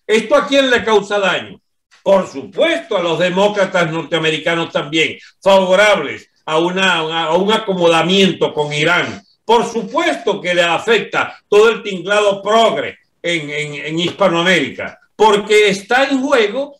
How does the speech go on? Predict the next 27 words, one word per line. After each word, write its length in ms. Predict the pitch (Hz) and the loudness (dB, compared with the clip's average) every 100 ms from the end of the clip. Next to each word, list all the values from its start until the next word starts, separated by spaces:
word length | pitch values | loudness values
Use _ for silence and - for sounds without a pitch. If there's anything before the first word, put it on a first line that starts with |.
| _ | _
esas 380 | 170 - 247 202 | -10 -4 -4 0
dos 160 | 240 269 | 0 2
ópticas, 720 | 311 320 - 165 123 107 - | 0 0 -6 -14 -12 -12 -12
un 140 | 170 | -8
Estados 460 | 214 196 233 240 185 | -8 -4 -2 -2 -2
Unidos 480 | 220 262 214 139 - _ | -6 -2 -2 -2 -8 _
capitulando 840 | - 180 180 185 165 170 220 240 233 | -2 -2 -2 -6 0 2 2 2 2
y 80 | 208 | 2
en 160 | 175 | -2
retroceso, 920 | 190 226 - 262 - 226 196 208 220 - _ _ | -4 -4 -2 -2 0 0 0 -2 -8 -12 _ _
y 160 | 147 160 | -2 2
un 380 | 160 180 190 190 | 2 -2 -6 -6
Estados 540 | 185 - 196 208 202 | -6 0 2 2 0
Unidos 400 | 240 190 185 196 | -2 2 2 4
que 180 | 185 135 | 0 0
quería 380 | 131 143 190 190 | 0 2 2 2
Trump 420 | 175 165 170 190 _ _ _ _ _ _ _ _ _ _ | 2 2 -2 -10 _ _ _ _ _ _ _ _ _ _
volver 360 | 135 156 139 170 | 0 2 4 4
a 80 | 185 | 4
ser 240 | 202 185 | 2 -2
fuerte 360 | 139 196 196 190 | 0 0 0 -4
otra 220 | - 175 | -4 -2
vez 500 | 156 185 202 - - | 2 0 0 -6 -10
y, 80 | 277 | -12
y 40 | - | -4
ser 200 | 156 160 | 0 2
beligerante. 760 | 170 143 131 214 269 - 127 | 2 2 2 4 2 -2 -10